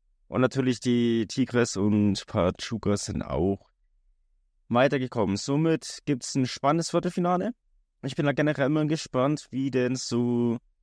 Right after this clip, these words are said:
Inter Miami performen wird in der concacaf Champions League. Ist übrigens ein gutes Stichwort. Ähm, ich habe, oder ich muss mich entschuldigen. Und zwar habe ich letzte Woche ein bisschen über die concacaf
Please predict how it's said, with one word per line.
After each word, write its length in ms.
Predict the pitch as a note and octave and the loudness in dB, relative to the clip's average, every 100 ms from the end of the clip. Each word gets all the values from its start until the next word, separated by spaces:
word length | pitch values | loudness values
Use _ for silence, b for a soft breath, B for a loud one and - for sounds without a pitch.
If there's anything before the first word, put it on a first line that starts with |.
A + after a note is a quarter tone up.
| _ _ _ - | _ _ _ -2
Inter 300 | D#3 - C3+ | -2 2 2
Miami 380 | A2 A#2 F3 D#3+ | 4 4 2 0
performen 520 | A#2 G#2 A2 A#2 A2+ | -4 -4 0 0 2
wird 420 | B2 E3 - - - | 0 0 -4 -10 -2
in 200 | A#2+ B2 | 2 4
der 200 | A2+ A#2 | 2 0
concacaf 560 | - C#3 C#3 C3 A#2 - | -2 -2 -2 -4 -6 -2
Champions 400 | C#3+ C#3 G#2 - | -2 -2 -6 0
League. 300 | B2+ D#3 - _ _ _ _ _ _ _ _ _ _ - | 0 0 -8 _ _ _ _ _ _ _ _ _ _ 0
Ist 220 | E3+ - | 0 2
übrigens 240 | F3 E3 | 0 0
ein 40 | - | -2
gutes 220 | E3+ D3+ | -2 -2
Stichwort. 640 | - F3 - E3+ - - _ _ _ - | 0 2 4 2 2 -6 _ _ _ -4
Ähm, 440 | C3 C3+ C3+ C#3 | 0 2 2 2
ich 300 | G2 - - | 0 -4 -4
habe, 600 | C3 D3+ F3 F3 F3+ F3+ - | 0 2 2 0 -2 -2 -4
oder 160 | - | -2
ich 160 | B2+ - | -2 0
muss 260 | D#3 F3+ - | 0 0 -4
mich 160 | D#3+ | -4
entschuldigen. 960 | B2 A#2+ - D#3 G3 F3 A2+ B2 F#3 C4+ _ _ _ _ _ _ _ - | -4 -4 -2 0 0 2 2 2 2 0 _ _ _ _ _ _ _ -2
Und 180 | C#3+ | 0
zwar 340 | - A#2 A#2+ D3+ | 0 4 6 6
habe 220 | D3 C#3 | 4 2
ich 200 | C3+ - | 0 0
letzte 460 | - - - C3 G2+ | 0 0 0 0 2
Woche 260 | A2+ - | 0 0
ein 120 | C3+ A2 | 0 0
bisschen 300 | C#3+ - A#2 | -2 0 -2
über 140 | A#2 | -2
die 100 | - | -6
concacaf 760 | - B2 C3+ B2 C3 B2 - | -4 -2 -2 -4 0 -2 -2